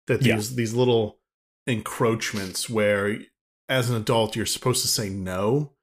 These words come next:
Speaker 1: You're supposed to
Speaker 2: Yeah.
Speaker 1: establish a boundary. You're supposed to be like, "No, I'm not doing that. Like, sorry, I'm not doing
Speaker 2: Yeah.
Speaker 1: that." And time and time again, we see Bjorn and Luis are, like, passengers in their life. Like, they don't stand up for themselves or take a stance on anything. And I mean, that comes up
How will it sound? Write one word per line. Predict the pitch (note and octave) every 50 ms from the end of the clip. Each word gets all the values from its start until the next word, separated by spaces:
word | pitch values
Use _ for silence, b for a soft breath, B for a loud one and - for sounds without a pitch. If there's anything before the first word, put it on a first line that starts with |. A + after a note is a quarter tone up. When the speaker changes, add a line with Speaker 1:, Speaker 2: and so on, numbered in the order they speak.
| _ _ _ _ _ _ _
Speaker 1:
You're | A#2+
supposed | - - C3+ B2 C3
to | - B2
Speaker 2:
Yeah. | G2+
Speaker 1:
establish | D2+ - - A#2+ A2 G#2+ G#2+ G2+ - -
a | G#2+
boundary. | F2+ - G2+ F#2 G2 G#2 G#2 G2+ B2 A#2+ A2+
You're | A2 G#2
supposed | - - A#2 G2+ -
to |
be | - F#2+
like, | F2+ - -
"No, | A#2+ B2 D3
I'm | C#3 F#2+ A2 A#2+
not | C3+ C#3 C3+
doing | C3 C3+ D#3+ D3
that. | G2+ D#2 D2+ - _ _ _ _ _
Like, | - F#2 -
sorry, | - A#2 B2+ B2 F#2
I'm | F#2 G2+
not | A2 A2 A2
doing | A2 F#2+ D#2+ -
Speaker 2:
Yeah. | D#2+
Speaker 1:
that." | - - _ _ _ _ _ _ _ _ _ _ _ _
And | - A#2+ A#2+ A2+ A2 A#2+ - - - - _ _ _ _ _ _ _ _ _ _ _
time | - E3 D#3 D3
and | C3
time | C3+ C3+ B2+
again, | A#2+ A#2 B2+ B2+ B2
we | A#2 G#2+
see | G#2+ - - - C3+ C3 B2
Bjorn | A2+ A2 A2+ A2 G#2+ A2 A2+ A2 A2 -
and | - A2 G#2+ G#2+ G2+ G#2
Luis | G#2 A2 A2+ A2+ A2+ G#2+ - -
are, | - G#2+ G#2+ G#2+
like, | G2 G2+ F#2+ F#2 - - _
passengers | - - - A#2+ A#2+ - - A2 G2+ - G2 F#2 F#2 F2 F#2+
in | F#2+
their | F#2+ F#2 F2+
life. | F2+ F2+ E2 D#2+ - _
Like, | F#2+ F#2 _
they | - G#2+
don't | G#2+ A#2 A#2 A#2+ A#2+ B2 - _ _ _ _ _ _ _ _ _ _ _
stand | - - - C3+ A#2+ A#2+
up | A#2 G#2+ -
for | - A2+
themselves | A2 G#2 G2+ - - A2+ G2+ G2+ G2 F#2+ F#2+ G2 G2
or | - - G#2+ G2 F#2+
take | - - B2+ A2 -
a | G#2
stance | - - B2+ A2 G#2+ G#2+ G#2+ -
on | G#2+ G#2
anything. | G#2 G2+ G2+ G2+ - - G#2+ G2+
And | G2+ G2
I | G#2
mean, | G#2+ G#2+ G#2
that | A2 A2+ G#2+ -
comes | - - A#2+ G#2+ G#2
up | G#2+ F#2+ F#2+ - _